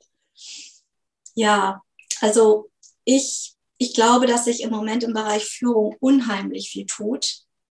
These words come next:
ähm, auch hier in Deutschland, ähm, wo es nochmal eine ganz andere Perspektive gibt, wie in den Unternehmen eigentlich gearbeitet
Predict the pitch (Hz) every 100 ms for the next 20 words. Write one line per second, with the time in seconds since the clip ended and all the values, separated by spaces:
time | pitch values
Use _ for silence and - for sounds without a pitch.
0 | 208 208 208 208 208 233 214 214 202 220
1 | - 208 202 214 233 - 190 190 196 202
2 | 202 202 - 214 214 208 202 240 220 208
3 | 202 208 202 202 - - 247 - 208 220
4 | 220 202 196 202 202 - _ _ - _
5 | 233 226 - - - 240 233 220 208 202
6 | - - 226 208 208 208 208 208 196 190
7 | 190 190 - 180 185 - 190 - - -
8 | - 185 208 202 - 202